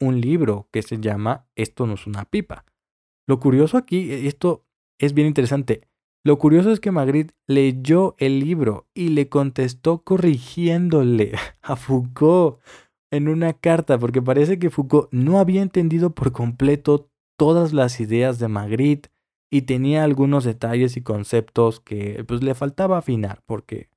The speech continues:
claro que estaba muy impresionado, pero como que Foucault aún no entendía todo lo que trataba de explicar Magritte en, en sus pinturas, ¿no? Así que sí,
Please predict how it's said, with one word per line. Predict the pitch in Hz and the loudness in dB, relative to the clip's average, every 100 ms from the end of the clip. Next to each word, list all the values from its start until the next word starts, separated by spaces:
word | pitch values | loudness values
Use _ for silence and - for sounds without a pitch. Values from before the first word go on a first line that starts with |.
| _ _ _ | _ _ _
claro | 180 180 156 | 0 0 -2
que | |
estaba | 123 135 139 | -4 -2 -2
muy | 127 131 | -2 -4
impresionado, | 131 135 127 135 123 120 143 | -4 -6 -6 -6 -4 -4 -4
pero | 120 110 | -8 -10
como | 113 113 | -8 -8
que | 117 | -8
Foucault | - 117 - 147 | -10 -10 -6 -6
aún | 143 139 | -4 -4
no | |
entendía | 139 131 120 110 107 104 - _ _ _ _ _ _ - | -6 -8 -8 -6 -6 -6 -12 _ _ _ _ _ _ 2
todo | 160 160 | 4 4
lo | 143 | 2
que | 131 | 0
trataba | 123 120 123 120 120 | -4 -4 -4 -4 -4
de | |
explicar | 117 - 113 110 110 110 | -6 -8 -10 -6 -4 -4
Magritte | 110 107 107 107 - - | -4 -4 -4 -6 -8 -10
en, | 107 98 95 104 - - | -8 -8 -10 -12 -16 -14
en | 101 | -12
sus | 95 95 | -10 -12
pinturas, | - 98 - 85 - - _ _ _ _ _ | -12 -14 -14 -16 -16 -20 _ _ _ _ _
¿no? | 113 151 185 _ _ _ _ _ _ _ _ _ _ _ _ _ - | -4 -4 -8 _ _ _ _ _ _ _ _ _ _ _ _ _ -6
Así | 127 165 | -4 -2
que | 170 | -2
sí, | - 151 107 | 0 -4 -4